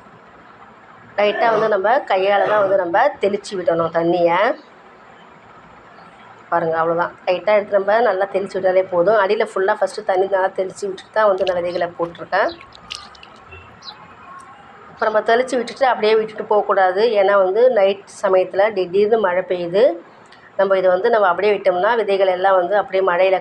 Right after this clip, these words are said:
கரைஞ்சு எங்கேயாவது போயிடும். நம்ம மேல வந்து ஒரு நான் சாக்கு போட்டு மூட போறேன் பாருங்க. நம்ம சின்ன சின்ன விதைகள்லாம் போட்டோம்னா நம்ம இது மாதிரி வந்து நம்ம மூடி வைக்கிறது தப்பு கிடையாது. மூடி வச்சுட்டு காலையில வந்து நம்ம திறந்து விடலாம். இப்ப பாருங்க, அடுத்தது பாருங்க,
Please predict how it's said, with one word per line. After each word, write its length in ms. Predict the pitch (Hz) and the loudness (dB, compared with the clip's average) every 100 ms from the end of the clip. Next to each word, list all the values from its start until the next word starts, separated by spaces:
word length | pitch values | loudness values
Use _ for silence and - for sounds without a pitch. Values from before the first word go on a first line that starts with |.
| 180 | 0
கரைஞ்சு 300 | 175 180 208 185 | -4 -2 -2 0
எங்கேயாவது 340 | 170 175 180 | 0 -2 -2
போயிடும். 400 | 175 170 196 277 294 - - - - - | -2 0 0 0 -4 -20 -20 -20 -14 -4
நம்ம 140 | 190 180 | 0 2
மேல 220 | 208 233 202 | 4 4 2
வந்து 140 | 190 208 | 2 0
ஒரு 140 | 196 247 | 2 2
நான் 160 | 220 - | 0 -2
சாக்கு 260 | 190 190 - | -4 -4 -8
போட்டு 160 | 175 202 | -6 -2
மூட 160 | 185 175 175 | -2 -2 0
போறேன் 240 | 165 165 | -2 0
பாருங்க. 260 | 160 156 175 254 285 - - - - - - | -2 0 -2 -4 -8 -20 -20 -20 -20 -20 -4
நம்ம 120 | 208 202 - | -2 0 -2
சின்ன 160 | 233 254 | 0 0
சின்ன 160 | 247 214 | 2 0
விதைகள்லாம் 480 | 208 226 226 226 233 | 2 2 2 0 0
போட்டோம்னா 320 | 208 208 196 214 | -2 0 0 0
நம்ம 140 | 247 220 | 0 0
இது 100 | 190 | 0
மாதிரி 140 | 190 196 | 2 2
வந்து 140 | 185 208 | 0 -4
நம்ம 200 | 196 220 214 | -2 -2 -2
மூடி 160 | 190 180 | -4 -4
வைக்கிறது 280 | 170 170 175 | -8 -12 -12
தப்பு 140 | 175 180 | -10 -4
கிடையாது. 260 | 170 185 214 | -2 -2 -2
மூடி 140 | 196 185 | -4 -4
வச்சுட்டு 240 | 170 - - | -6 -10 -4
காலையில 300 | 208 202 202 | -2 0 0
வந்து 120 | 185 190 | 0 0
நம்ம 120 | 175 175 | -2 -2
திறந்து 260 | 175 175 | -2 -2
விடலாம். 400 | 165 160 180 247 - - - - - - - - - - - - - - - - | -2 0 0 0 -4 -18 -20 -20 -20 -20 -20 -20 -20 -20 -20 -20 -20 -20 -20 -16
இப்ப 140 | - 185 | -14 -2
பாருங்க, 260 | 196 190 208 226 | 0 0 0 0
அடுத்தது 300 | 185 - 196 196 | -2 -4 -4 0
பாருங்க, 300 | 180 170 | 0 0